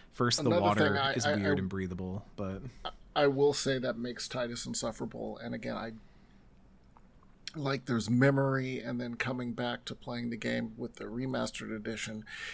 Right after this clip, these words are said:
Speaker 2: I don't know if it's an aside for how they cleaned up the audio.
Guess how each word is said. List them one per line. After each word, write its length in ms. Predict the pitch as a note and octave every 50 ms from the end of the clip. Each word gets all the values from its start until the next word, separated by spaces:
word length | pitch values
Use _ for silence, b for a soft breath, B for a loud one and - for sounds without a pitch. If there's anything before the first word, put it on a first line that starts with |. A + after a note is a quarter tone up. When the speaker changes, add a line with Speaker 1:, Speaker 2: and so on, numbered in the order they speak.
| B B B
Speaker 2:
I 80 | - A2+
don't 200 | B2+ C3 B2+ B2
know 120 | A#2+ B2
if 140 | A#2+ - -
it's 160 | A#2+ - -
an 140 | A#2+ A2 G2+
aside 640 | G2 - - - A#2+ A#2+ B2+ B2 B2+ B2 A#2 G#2+ -
for 180 | - A2+ A2
how 180 | - A2 B2 A#2+
they 160 | G#2+ A#2 A2
cleaned 360 | - - - C3 C3 B2+ B2
up 140 | B2 A#2+ - -
the 100 | C3+ -
audio. 560 | A#2 B2+ B2+ C3 C3 B2+ B2+ B2 A#2+ B2